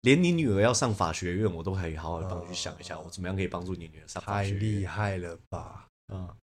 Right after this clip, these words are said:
Speaker 2: 哇，他的刺激跟回应之间多了超多的时间呢。
Speaker 1: 对，而且我从他身上学到最大的一件事情是什么？他不怕给出团队成员直接的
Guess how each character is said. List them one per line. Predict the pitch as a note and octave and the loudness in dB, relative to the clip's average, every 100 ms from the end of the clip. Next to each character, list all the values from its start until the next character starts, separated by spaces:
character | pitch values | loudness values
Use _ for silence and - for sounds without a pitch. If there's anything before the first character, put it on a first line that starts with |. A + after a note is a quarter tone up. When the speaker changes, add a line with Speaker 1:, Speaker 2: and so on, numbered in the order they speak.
| _ | _
Speaker 2:
哇， | G#2 G2+ | -12 -8
他 | C#3+ | -4
的 | C3 | -4
刺 | - - | -2 -2
激 | C3+ B2 | -2 -2
跟 | C#3 | -2
回 | A2 A2 | 0 0
应 | |
之 | G#2 | 0
间 | A2+ A2+ | -2 -2
多 | A2+ A#2 A2+ | -2 0 2
了 | G2 | 0
超 | - A#2 A2+ | -2 0 2
多 | G#2 F#2+ | 4 4
的 | G#2 | 4
时 | - - F#2 | 0 -4 -6
间 | F#2 F#2+ G2 | -6 -4 -4
呢。 | F#2+ | 2
Speaker 1:
对， | G2+ F2+ - | 2 2 4
而 | |
且 | F#3+ E3 - | 8 8 6
我 | B2+ | 4
从 | A2+ A#2+ | 6 6
他 | B2+ C3+ | 6 6
身 | B2+ | 6
上 | C3+ G#2+ | 4 4
学 | G#2 | 4
到 | G2 G2+ | 4 4
最 | - A2+ F2 - _ | 4 0 0 -8 _
大 | B2 F#2+ | 4 4
的 | F2 | 2
一 | F2 | -2
件 | G#2 F#2 | -2 -2
事 | G#2+ | -4
情 | G2 D#2 | -8 -10
是 | |
什 | E2+ F2+ | -12 -12
么？ | - - _ - - - - | -14 -18 _ -20 -18 -16 -16
他 | - D3+ | -2 0
不 | D3 - G2 | 2 0 -4
怕 | - - C3 E2+ E2 - | -2 2 2 2 -4 -4
给 | G#2+ E2+ | -2 -2
出 | E2 - G2 G2 G2+ _ _ | -4 -4 -4 -4 -6 _ _
团 | - F2 | -4 -4
队 | F2 G#2+ | 2 2
成 | E2+ E2 D#2+ | 2 -4 -6
员 | D#2+ D#2 - | -8 -10 -6
直 | - E2 E2 | -4 -2 -4
接 | D#2 - F2 F2 | -6 -2 0 -2
的 | E2 D#2+ | -6 -10